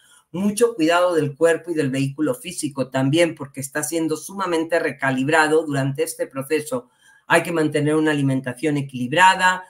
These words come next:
descansar lo suficiente, prestar atención a todas las señales del cuerpo, que son formas esenciales de apoyar este ajuste energético, eh, practicar, meditar, anclarte a tierra,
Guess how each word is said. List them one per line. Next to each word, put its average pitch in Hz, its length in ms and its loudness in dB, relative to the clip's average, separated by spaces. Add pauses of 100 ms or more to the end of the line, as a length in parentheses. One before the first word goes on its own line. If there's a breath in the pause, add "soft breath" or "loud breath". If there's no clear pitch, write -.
(160 loud breath)
descansar 143 760 -2
lo 143 80 -4
suficiente, 190 800 -8
prestar 147 400 -4
atención 139 500 -4
a 139 140 -4
todas 143 220 -2
las 131 200 -6
señales 135 420 -2
del 127 220 -8
cuerpo, 147 560 0 (300 loud breath)
que 165 100 -2
son 170 240 0
formas 160 440 0
esenciales 143 600 -2
de 139 60 -2
apoyar 139 440 -2
este 139 200 -6
ajuste - 420 -8
energético, 170 1080 -2 (280 loud breath)
eh, 151 480 2
practicar, 170 680 2
meditar, 175 580 4
anclarte 165 540 0
a 139 120 -4
tierra, 165 640 2